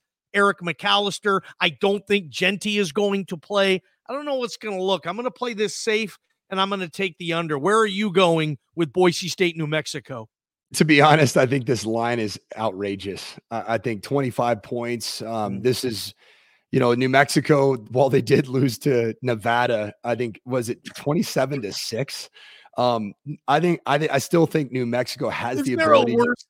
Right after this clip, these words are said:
Speaker 1: loss? I don't know.
Speaker 2: Oh, man. Yeah, this is
Speaker 1: Oh, that,
Speaker 2: gross.
Speaker 1: that's hilarious,
Speaker 2: But New
Speaker 1: man.
Speaker 2: Mexico, when you look at their, the totality of their season, they do have the ability to score points.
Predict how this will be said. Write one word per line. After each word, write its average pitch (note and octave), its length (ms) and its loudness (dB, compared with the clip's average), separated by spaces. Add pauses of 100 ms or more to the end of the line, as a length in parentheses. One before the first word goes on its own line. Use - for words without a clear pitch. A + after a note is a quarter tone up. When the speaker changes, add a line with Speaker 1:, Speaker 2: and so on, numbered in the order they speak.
Speaker 1:
loss? F3+ 400 0
I G3+ 160 -2
don't G#3 160 -2
know. G#3 80 -2 (140)
Speaker 2:
Oh, E3 340 4
man. A#2+ 500 -2 (800)
Yeah, C#3+ 500 0 (120)
this C#3+ 220 0
is G3+ 60 0
Speaker 1:
Oh, F#3 120 6
that, F3 100 2
Speaker 2:
gross. D3 400 4
Speaker 1:
that's F3 160 -4
hilarious, D#3 720 0
Speaker 2:
But D#3+ 80 -4
New D#3 60 2
Speaker 1:
man. D#3+ 120 4
Speaker 2:
Mexico, E3+ 280 -2
when E3 100 2
you C3+ 140 -6
look E3+ 240 2
at F3+ 100 -4
their, C3 340 -2
the B2+ 140 -2
totality B2+ 640 -6
of A#2+ 80 -8
their A2 120 -6
season, B2+ 420 -8
they B2 120 -8
do D#3 280 -8
have C#3+ 220 -2
the C3+ 100 -4
ability B2 400 -6
to A2 80 -6
score A#2+ 400 -8
points. A#2 640 -10